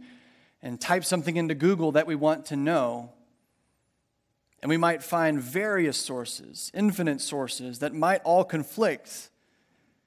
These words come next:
and disagree on basic facts or truth. And we are left trying to discern what is and is not true. And that is evermore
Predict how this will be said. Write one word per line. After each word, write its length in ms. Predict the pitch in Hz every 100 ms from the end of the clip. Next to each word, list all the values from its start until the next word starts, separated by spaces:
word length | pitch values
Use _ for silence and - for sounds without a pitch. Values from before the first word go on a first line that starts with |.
| _ -
and 120 | 139
disagree 760 | 196 - 147 135 220 170 139
on 640 | 139 135 139 139 135 131 - - _ _ _ _ 180
basic 340 | 185 214 202
facts 500 | - 170 190 - -
or 120 | 185
truth. 800 | 156 - 226 151 - - - _ -
And 180 | 151 175
we 100 | 240
are 120 | 180
left 680 | 160 160 160 - - - - _ _ _
trying 340 | - 185 180
to 60 | 151
discern 600 | 160 - 220 220 185 160
what 200 | 185 190
is 360 | 196 196 180
and 100 | 175
is 260 | 165 170 151
not 400 | 156 151 143 - _ _
true. 560 | - - 254 190 123 120 - _ _ _ _ _ _ _ _ _ _ _ _ _ _ _ _ - -
And 180 | 175
that 100 | 208
is 180 | 214 170 -
evermore 1000 | 240 220 220 180 202 240 202 135 120 120